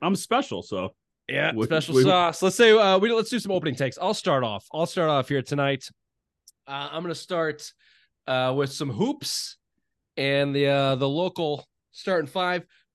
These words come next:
Speaker 2: uh, which I am now calling the same old Celtics night. I'm gonna tell you something. Uh, two losses here. I get they're seven games in. They've dropped their last two. Um, so, you know, eh, we don't wanna press the panic button here,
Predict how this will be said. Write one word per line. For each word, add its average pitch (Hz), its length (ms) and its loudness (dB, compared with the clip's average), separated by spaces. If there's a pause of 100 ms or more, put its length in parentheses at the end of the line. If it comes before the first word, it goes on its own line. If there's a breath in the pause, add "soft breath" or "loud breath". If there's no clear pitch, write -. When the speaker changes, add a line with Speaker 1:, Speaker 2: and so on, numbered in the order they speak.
(240)
Speaker 2:
uh, 131 200 0
which 139 180 -2
I 139 140 0
am 127 80 -2
now 165 180 0
calling 139 280 -2
the 113 80 -8
same 147 320 -4
old 123 300 -6
Celtics - 540 -8
night. 185 380 -2 (420)
I'm 156 40 -4
gonna 170 120 0
tell 143 180 -2
you 131 60 0
something. 110 300 -6 (360 loud breath)
Uh, 113 260 0
two 226 180 -2
losses 185 400 2
here. 180 160 0
I 175 40 0
get 175 140 -4
they're - 100 -6
seven 151 380 -2
games 127 320 -4
in. 135 280 -2
They've 110 300 -6
dropped 135 340 0
their 131 120 0
last 127 480 -2
two. 123 460 2 (500 soft breath)
Um, 120 560 0 (100)
so, 131 320 0
you 143 140 -4
know, 117 260 -6
eh, 131 200 -4 (560)
we 160 160 -2
don't 151 120 4
wanna 117 320 0 (140)
press 151 200 0
the 127 100 -6
panic 147 380 -4
button 120 220 -6
here, 113 300 -8